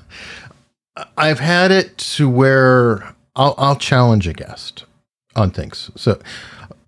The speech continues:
later on, because I study you, you've got a question to ask, and I was like, "Okay, I already know the answer to that one." So I'm not gonna preface it early, but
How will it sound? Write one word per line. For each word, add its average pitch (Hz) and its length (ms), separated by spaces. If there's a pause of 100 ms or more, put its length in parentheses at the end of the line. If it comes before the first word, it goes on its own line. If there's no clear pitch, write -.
(200)
later 147 360
on, 110 280
because 110 260
I 117 80
study 110 320
you, 95 220
you've 113 220
got 113 160
a 110 40
question 110 420
to 92 80
ask, 98 300
and 95 220
I 92 60
was 90 120
like, 87 200
"Okay, 104 200
I 90 80
already 98 200
know 98 140
the 95 120
answer 95 240
to 85 80
that 120 240
one." 98 260 (680)
So 104 220
I'm 117 140
not 123 140
gonna 117 180
preface 110 440
it 95 80
early, 104 340
but 104 440